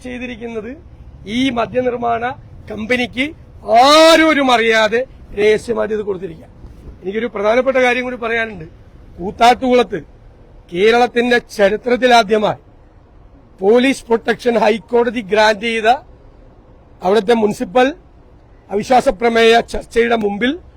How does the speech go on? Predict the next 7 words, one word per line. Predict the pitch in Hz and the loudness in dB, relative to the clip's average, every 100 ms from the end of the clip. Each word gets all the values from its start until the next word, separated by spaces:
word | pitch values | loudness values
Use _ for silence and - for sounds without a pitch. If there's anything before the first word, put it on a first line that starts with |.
| - _ _ - | -20 _ _ -8
ഡി | 180 269 294 302 | -2 2 4 6
വൈ | 294 269 | 4 4
എസ് | - | 0
പി | 262 262 | 0 2
വഴിയൊരുക്കി | 233 247 240 247 262 | 2 -2 -4 -8 -4
കൊടുത്ത് | 214 180 247 330 - - - _ - | -4 -2 -4 -6 -18 -20 -20 _ -16
സി | - | -4